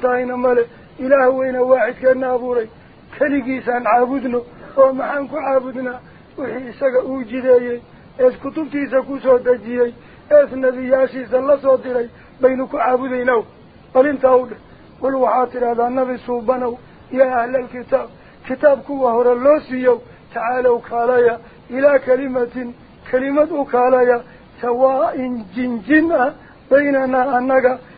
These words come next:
iyo wa baynakum, idinkay dhexdeenna taal, cid ay ku qalloocan tahay iyo cid ay ka qalloocan tahay male. Maa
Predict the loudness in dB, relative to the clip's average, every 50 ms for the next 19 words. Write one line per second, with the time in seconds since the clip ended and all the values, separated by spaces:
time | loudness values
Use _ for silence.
0 | -16 -8 -4 2 4 4 4 6 4 2 2 2 0 2 2 4 4 4 4 2
1 | 0 -8 -10 -10 -14 -20 -20 -20 -14 -10 -8 -6 -6 -4 0 0 0 0 2 0
2 | -2 0 2 4 6 6 6 4 0 -4 -4 -2 -2 -2 -2 -4 -10 -20 -20 -20
3 | -18 -12 -10 -2 2 2 2 2 0 -8 -4 -2 -2 0 0 0 0 0 0 -4
4 | -4 -2 0 0 0 -2 -2 -6 -12 -20 -20 -18 -10 -2 0 0 2 2 0 2
5 | 4 4 4 4 2 0 0 0 -2 0 0 0 0 -2 -2 -2 -4 -4 -4 -2
6 | -2 -4 -4 -6 -12 -20 -20 -20 -20 -20 -20 -20 -20 -20 -20 -20 -20 -20 -20 -20
7 | -20 -20 -20 -20 -12 -6 -4 0 0 0 0 0 -2 -2 -2 -2